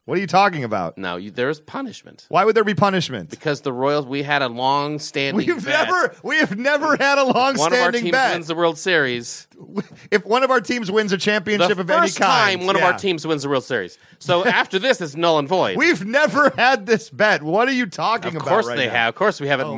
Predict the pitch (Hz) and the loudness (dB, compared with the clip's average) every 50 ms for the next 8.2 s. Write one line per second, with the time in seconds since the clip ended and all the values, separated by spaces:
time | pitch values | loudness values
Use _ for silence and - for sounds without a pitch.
0 | 131 135 - - 135 131 127 117 127 135 135 131 147 151 151 160 175 214 185 208 | 0 0 0 2 0 0 0 0 0 0 0 2 2 2 2 4 2 2 2 2
1 | 220 214 202 190 208 208 196 185 185 156 156 - 185 190 175 - - - 180 185 | 2 2 2 4 4 4 4 4 2 0 2 2 2 2 0 0 2 2 2 4
2 | - 202 202 160 147 202 208 214 220 220 165 143 180 156 143 131 180 160 175 170 | 4 2 0 0 0 0 0 0 -2 -4 -2 0 0 0 0 0 -2 -2 -2 -4
3 | - 196 160 175 175 160 165 110 123 139 139 147 160 175 170 - - 151 - - | -6 -6 -4 -2 -2 -2 -2 -2 0 2 4 4 4 2 2 0 -6 -10 -8 -8
4 | 135 131 127 123 110 101 95 98 - 117 - - 156 - - 190 165 202 226 226 | -6 -4 -2 -2 -2 -4 -6 -10 -12 -12 -8 -6 -6 -6 -4 -2 0 2 2 2
5 | - - 247 202 170 156 117 247 143 143 143 208 175 131 117 170 - - - - | 2 2 2 2 2 2 2 2 2 2 0 0 0 -2 -2 -4 -6 -8 -10 -14
6 | - - _ _ _ _ _ - 240 - _ - 233 240 262 247 185 - - 185 | -14 -16 _ _ _ _ _ -20 -20 -20 _ -4 -2 -2 -2 -2 -2 -2 -2 -2
7 | 208 226 311 370 175 147 135 139 131 127 117 123 127 120 110 107 254 330 370 381 | 0 0 0 -2 -2 0 0 0 0 0 0 0 0 -2 0 0 0 0 0 0
8 | 370 370 370 370 | 0 0 0 0